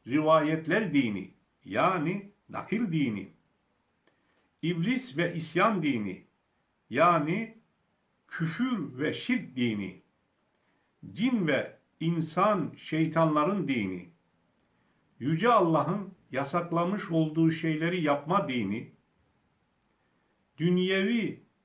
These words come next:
veya dini önderlerin, rehberlerin, liderlerin, alimlerin, bilginlerin dini, felsefi veya siyasi doktrinler, ideolojiler,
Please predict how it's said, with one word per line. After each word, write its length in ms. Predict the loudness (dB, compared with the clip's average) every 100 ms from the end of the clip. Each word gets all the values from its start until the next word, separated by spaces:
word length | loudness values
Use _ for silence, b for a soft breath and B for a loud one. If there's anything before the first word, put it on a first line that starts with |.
| _
veya 540 | -4 0 4 4 2 -2
dini 440 | -2 0 0 0
önderlerin, 920 | 2 2 4 2 2 0 0 -2 -8 -16 _ _ _ _ _
rehberlerin, 1000 | 0 0 0 0 2 2 2 0 -2 -8 -18 _ _ _
liderlerin, 960 | -4 2 2 2 0 2 0 -4 -10 -16 _ _ -2
alimlerin, 1000 | 2 2 2 0 0 0 0 0 -4 -12 _ _ -2
bilginlerin 920 | 0 2 -2 0 0 2 2 -2 -6 _ _ -8
dini, 540 | -4 -2 -2 -2 -4 -12 _ _ _ _ _ _ _ _ _ _
felsefi 960 | -6 -4 -4 -4 -4 -2 -2 -2 -2 0
veya 340 | 2 2 2
siyasi 720 | 0 -2 0 2 2 -2 -6 -2
doktrinler, 880 | -4 -2 -2 0 2 0 0 -8 _ _ _ _ _ _ _ _ _ _ -6
ideolojiler, 1120 | -2 2 2 4 4 2 2 2 2 0